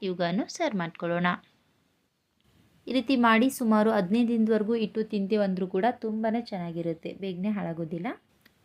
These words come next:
ಟೀ ಜೊತೆ ನಿಮಗೆ ಏನಾದರೂ ಡಿಫ್ರೆಂಟಾಗಿ ಬೇಕು ಅಂದರೆ ಇದನ್ನು ನೀವು ಖಂಡಿತ ಟ್ರೈ ಮಾಡ್ಬೋದು. ಆದಷ್ಟು ಬೇಗನೆ ರೆಡಿ ಆಗುತ್ತೆ ಮತ್ತು ತುಂಬಾ ರುಚಿಯಾಗಿರುತ್ತೆ. ನೋಡಿದ್ರಲ್ವಾ, ತುಂಬ ಸುಲಭವಾಗಿ ರುಚಿಕರವಾದಂಥ ಪುದೀನ ಮಸಾಲ ಮಂಡಕ್ಕಿ ಮನೆಯಲ್ಲೇ ಇನ್ಸ್ಟೆಂಟಾಗಿ ಮಾಡೋದು ಹೇಗೆ ಅಂತ.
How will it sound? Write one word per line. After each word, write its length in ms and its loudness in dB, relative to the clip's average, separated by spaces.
ಟೀ 80 0
ಜೊತೆ 260 2
ನಿಮಗೆ 220 6
ಏನಾದರೂ 400 4
ಡಿಫ್ರೆಂಟಾಗಿ 580 0
ಬೇಕು 320 2
ಅಂದರೆ 180 0
ಇದನ್ನು 220 0
ನೀವು 160 -4
ಖಂಡಿತ 280 -4
ಟ್ರೈ 120 -6
ಮಾಡ್ಬೋದು. 380 -2
ಆದಷ್ಟು 320 -4
ಬೇಗನೆ 360 0
ರೆಡಿ 200 -2
ಆಗುತ್ತೆ 300 -4
ಮತ್ತು 200 -4
ತುಂಬಾ 320 -6
ರುಚಿಯಾಗಿರುತ್ತೆ. 760 -2
ನೋಡಿದ್ರಲ್ವಾ, 540 4
ತುಂಬ 180 2
ಸುಲಭವಾಗಿ 600 2
ರುಚಿಕರವಾದಂಥ 840 0
ಪುದೀನ 320 0
ಮಸಾಲ 260 -6
ಮಂಡಕ್ಕಿ 400 -4
ಮನೆಯಲ್ಲೇ 400 0
ಇನ್ಸ್ಟೆಂಟಾಗಿ 680 -2
ಮಾಡೋದು 300 -2
ಹೇಗೆ 240 -2
ಅಂತ. 140 -6